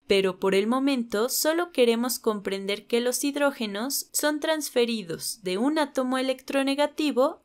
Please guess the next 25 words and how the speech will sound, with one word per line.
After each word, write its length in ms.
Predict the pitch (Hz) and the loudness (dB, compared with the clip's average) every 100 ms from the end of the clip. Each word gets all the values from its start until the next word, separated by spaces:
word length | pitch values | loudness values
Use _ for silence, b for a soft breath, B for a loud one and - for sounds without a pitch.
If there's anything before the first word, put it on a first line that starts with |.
| - | -2
a 240 | 214 208 | 2 4
otro. 320 | 185 170 - - _ _ | 2 -2 -14 -20 _ _
Y 120 | 202 | -2
lo 220 | 196 185 | 0 0
que 140 | 185 185 | 0 0
realmente 720 | 185 254 330 320 285 277 285 | 4 4 4 2 0 -2 -2
se 160 | 285 | -4
transfiere 880 | 277 294 294 285 311 302 214 208 285 - | -2 -2 -2 -4 0 2 2 -2 -6 -6
es 180 | 311 - | -4 0
la 160 | 349 | 2
oportunidad 840 | 269 233 208 196 196 196 185 214 | 2 2 -2 -2 -6 -6 2 2
de 100 | 233 | 2
acaparar 580 | 285 247 226 202 196 196 | -2 -2 -2 0 0 0
electrones. 880 | 190 185 185 277 277 233 190 - - _ | 0 -4 -6 -2 0 0 -6 -10 -14 _
Si 300 | - - 196 | -12 -4 0
el 200 | 180 175 | 0 0
carbono 560 | 185 180 180 262 294 311 | 0 -2 2 2 2 0
está 440 | 262 233 - 226 | -2 -2 0 0
unido 440 | 233 226 196 208 214 | 0 -4 -2 2 2
al 160 | 233 | 2
hidrógeno, 840 | 262 277 277 262 202 196 208 269 - | -2 0 0 0 -4 -4 -6 -6 -6
puede 340 | 311 339 359 | -4 -2 0
acaparar 600 | 302 233 208 208 196 196 196 | 0 0 -2 -2 0 0 0
los 260 | 190 - | -4 -4
electrones. 880 | 190 190 190 277 330 339 233 - | -2 -4 -6 -2 0 0 -4 -6